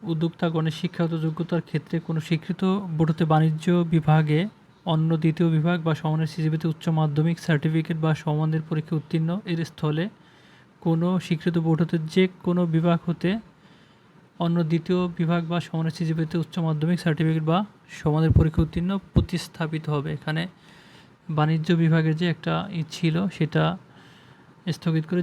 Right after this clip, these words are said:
যে কোনো বিষয় থেকে আপনারা এখানে আবেদন করতে পারবেন। তো এখানে আবেদন ফর্ম পূরণ এবং পরীক্ষায় অংশগ্রহণের যে নিয়মাবলী, সেটা এখানে দেওয়া আছে।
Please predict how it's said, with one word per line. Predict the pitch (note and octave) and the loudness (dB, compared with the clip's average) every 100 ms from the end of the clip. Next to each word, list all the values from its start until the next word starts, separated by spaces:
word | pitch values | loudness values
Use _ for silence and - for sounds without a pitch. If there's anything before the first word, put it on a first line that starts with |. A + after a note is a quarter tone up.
| E3 | 0
যে | D#3 | 0
কোনো | E3 D#3 D#3+ F#3 F3+ E3+ | 0 0 0 -4 -6 -4
বিষয় | D3+ E3 | 0 0
থেকে | D#3 D#3+ D#3 | 0 0 -2
আপনারা | - D#3 | 0 0
এখানে | - E3 D3 | 0 2 2
আবেদন | D#3 E3+ D#3+ | 2 -2 -4
করতে | D#3 D3+ | -2 0
পারবেন। | D3+ D#3 F#3+ - - - - - _ _ _ _ _ - - - _ - | 0 0 -2 -4 -10 -10 -14 -20 _ _ _ _ _ -20 -20 -20 _ -6
তো | F3+ | -2
এখানে | D#3+ D#3+ E3+ - _ _ - D3+ | 0 0 0 -4 _ _ 2 4
আবেদন | D#3+ E3+ | 6 2
ফর্ম | - E3 D#3 | 2 2 2
পূরণ | E3+ E3+ E3 | 0 0 0
এবং | E3 - | -2 -2
পরীক্ষায় | E3 D#3+ E3 | -2 0 -2
অংশগ্রহণের | D#3 E3+ E3 D#3+ D#3 | -2 0 0 0 0
যে | D#3 | 0
নিয়মাবলী, | D#3+ E3 D#3 E3 G3+ - | 0 0 -2 0 -2 -2
সেটা | D3+ E3 E3+ D#3 | -4 -2 -2 0
এখানে | D#3 D3 | 0 2
দেওয়া | D#3+ D#3+ | 4 2
আছে। | - | 0